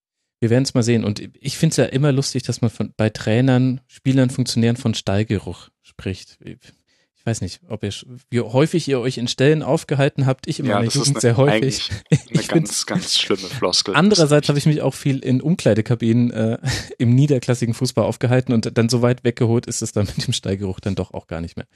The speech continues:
Speaker 1: Aber das ist ein anderes Thema. Wir haben noch zwei Spiele, über die ich mit euch sprechen möchte.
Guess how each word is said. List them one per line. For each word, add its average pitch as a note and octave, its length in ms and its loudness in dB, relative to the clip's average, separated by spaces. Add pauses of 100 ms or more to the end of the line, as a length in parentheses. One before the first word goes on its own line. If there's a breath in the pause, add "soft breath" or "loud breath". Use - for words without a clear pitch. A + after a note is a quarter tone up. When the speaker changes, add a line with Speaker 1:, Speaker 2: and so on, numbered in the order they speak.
(340 loud breath)
Speaker 1:
Aber E3+ 200 4
das E3+ 160 4
ist D3+ 40 2
ein C#3 120 2
anderes C#3+ 360 2
Thema. F#2 380 0 (600 soft breath)
Wir C3 140 6
haben D#3+ 180 4
noch D3+ 220 2 (240)
zwei C3+ 220 2
Spiele, C3+ 260 0
über A#2+ 160 2
die A2+ 120 -2
ich A2 100 -6
mit A#2+ 120 0
euch G#2+ 140 -4
sprechen - 320 -4
möchte. F#2+ 300 -2